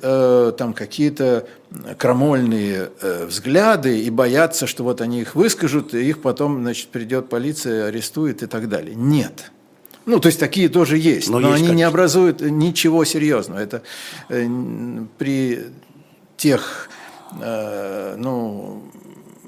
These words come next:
Speaker 1: при той точности измерений, которые у нас есть, они внутри этой, э, ошибки. А вот кто всерьёз не хочет с нами разговаривать, это люди, у которых нет мнения. Их очень много.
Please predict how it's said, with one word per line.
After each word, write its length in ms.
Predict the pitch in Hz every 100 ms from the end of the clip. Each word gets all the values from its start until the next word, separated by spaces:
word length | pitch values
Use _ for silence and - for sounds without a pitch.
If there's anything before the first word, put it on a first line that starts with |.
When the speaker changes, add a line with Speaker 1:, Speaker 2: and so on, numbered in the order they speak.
| - -
Speaker 1:
при 120 | 127
той 180 | 127 135
точности 640 | 139 185 180 - 135 -
измерений, 500 | 143 139 151 139 120
которые 380 | 110 127 131 123
у 40 | 120
нас 280 | 127 120
есть, 320 | 151 214 180 143
они 180 | 139
внутри 560 | 139 135 151 151 202 180
этой, 460 | 131 120 117 110 -
э, 380 | 110 104 98 95 95 - 107
ошибки. 560 | 104 - 131 - - - - - - - -
А 560 | - 135 135 131 - - - _
вот 220 | 123 123
кто 340 | - - 151 123
всерьёз 760 | - 139 143 254 247 - -
не 280 | 160 139 165
хочет 460 | - 139 113 - 92
с 100 | -
нами 220 | 123 120
разговаривать, 420 | 107 139 175 113
это 60 | 135 117
люди, 200 | 165 147
у 60 |
которых 380 | 117 - 135 -
нет 340 | 127 139 135 -
мнения. 600 | 120 131 120 101 87 82 _ _ _ _ _ _ _ _ _ _ _ - -
Их 180 | 123
очень 300 | 147 143 160
много. 480 | 156 165 170 117 90